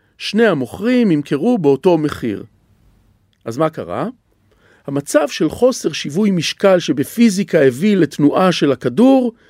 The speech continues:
מביא בכלכלה לתנועה של קונים ממקום למקום, עד שהמחירים מתייצבים. הכדור נעצר,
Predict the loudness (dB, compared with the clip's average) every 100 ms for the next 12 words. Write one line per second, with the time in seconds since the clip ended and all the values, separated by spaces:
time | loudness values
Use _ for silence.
0 | 0 0 2 2 2 2 0 0 0 0
1 | 0 2 2 0 -2 0 0 0 0 -2
2 | 0 0 2 2 2 -2 -2 2 2 2
3 | -4 0 2 2 0 -4 _ _ -2 -2
4 | 0 -2 -2 -4 -2 0 0 -2 -4 0
5 | 2 2 -2 _ _ _ -10 -4 0 2
6 | 2 -2 -4 0 0 0